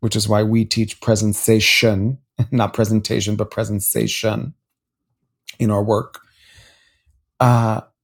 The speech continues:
like, that magical moment is, and being confident in that moment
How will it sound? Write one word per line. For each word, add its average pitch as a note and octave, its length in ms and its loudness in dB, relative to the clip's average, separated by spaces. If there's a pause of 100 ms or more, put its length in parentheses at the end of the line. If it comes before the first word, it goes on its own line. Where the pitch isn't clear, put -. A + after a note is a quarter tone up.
(760)
like, A#2+ 340 -4
that B2 460 0 (280)
magical A#2+ 680 2
moment G#2 720 0 (1080)
is, G#2 720 0 (1120)
and B2 180 4
being C#3 220 4
confident A#2+ 800 0 (120)
in A2+ 160 4
that G2+ 200 2
moment G2+ 520 -2